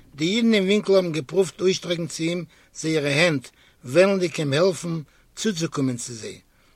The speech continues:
נאר זייערע הענט האבן זיך נישט געדינט. די ביינער זייערע זיינען צעקוועשט געווארן אין די פרעסרעדער.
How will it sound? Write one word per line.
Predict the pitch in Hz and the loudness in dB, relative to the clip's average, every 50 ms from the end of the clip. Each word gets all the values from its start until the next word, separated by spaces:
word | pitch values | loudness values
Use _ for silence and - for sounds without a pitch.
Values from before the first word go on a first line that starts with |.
| _ - | _ -12
נאר | - 123 127 127 | -8 -6 -6 -4
זייערע | 120 123 143 147 147 147 139 139 | -4 -4 -2 -2 0 0 0 0
הענט | 139 151 180 190 190 - - | 0 0 0 0 -2 -4 -4
האבן | 170 156 147 | -6 -4 -4
זיך | 131 139 151 139 - 143 | -6 -6 -6 -6 -6 -6
נישט | 147 143 147 147 131 | -6 -6 -6 -8 -8
געדינט. | 127 139 139 123 123 127 123 127 127 - - _ _ _ _ _ _ _ _ _ _ _ _ _ _ - | -6 -8 -6 -6 -6 -8 -8 -8 -10 -14 -18 _ _ _ _ _ _ _ _ _ _ _ _ _ _ -8
די | 139 | -6
ביינער | 131 127 165 185 208 208 202 196 190 | -2 2 2 2 4 4 2 2 2
זייערע | 175 156 175 185 180 180 175 175 | 2 2 0 0 2 2 0 -2
זיינען | 160 135 160 156 160 156 151 131 | -2 -2 -4 -4 -4 -4 -6 -6
צעקוועשט | - - - 139 - - 131 160 175 160 151 135 | -10 -14 -14 -14 -12 -8 -4 -4 -4 -4 -4 -4
געווארן | 170 160 151 160 156 156 | -4 -2 0 0 -2 -2
אין | 160 143 - _ _ _ _ - 135 | -4 -10 -12 _ _ _ _ -10 -8
די | 143 | -8
פרעסרעדער. | 135 - - 139 170 160 - - - 120 110 - - - | -8 -6 -2 0 0 0 0 -4 -10 -12 -12 -14 -16 -18